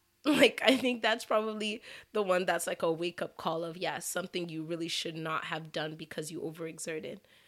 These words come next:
That would probably be it. Like, that's not fun. It's not advisable. It's not even physically safe. It's not mentally safe to just overexert yourself to no end.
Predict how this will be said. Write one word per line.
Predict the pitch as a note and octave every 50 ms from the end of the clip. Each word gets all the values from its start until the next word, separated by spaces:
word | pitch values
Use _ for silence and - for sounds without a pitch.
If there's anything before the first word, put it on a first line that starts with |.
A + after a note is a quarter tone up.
| - - - _ _ _ _
That | F3 E3 E3 - -
would | D#3 D#3 D#3
probably | - - F3+ F3 D#3+ D#3+ E3+ E3 D#3
be | D3+ D3 D#3 D3+ - -
it. | - D#3+ F3+ - - - - - _ _ _ _ _ _
Like, | G3+ G3+ D#3+ - - - -
that's | F3+ - G3 F3+ G#3 - - -
not | A3+ G3 F#3+ - -
fun. | - - F#3 G3 G#3 F3
It's | D#3 - -
not | G#3 F3+ F3+ F3+
advisable. | F3 E3 E3+ E3 B2+ A2 G3+ G#3+ G3 F3+ E3+
It's | E3 - -
not | F3 F3+ F#3+
even | F#3+ F#3 F3+ F#3+
physically | - - F3 E3 F3 F3 - - - D#3
safe. | D3+ - - - F#3+ G#3 A3 -
It's | F3 F3 - -
not | F#3 F3 D#3+ D#3+
mentally | D#3+ D#3+ D#3 F3 A3+ A3 - A3 F#3+ F3 E3+ F3+
safe | - - - F3 E3+ E3 E3+ - - - - - _
to | - - G#3+
just | D#3 - D3+ - - - - _ _ _ _ - _ _ _ _ _ _ _ _
overexert | F#3 G3+ G3 E3+ F#3+ F3+ F3 E3+ E3+ D#3+ D3+ E3+ F3 F3+ - - -
yourself | F3+ F3+ - - - E3+ D#3+ D#3+ - - - _ _ _ _ _ _ _ _ _
to | - - - G#3+ F#3+
no | F3 F3+ F3 E3+ F3 -
end. | - - F3 D#3+ - - F#3+ - -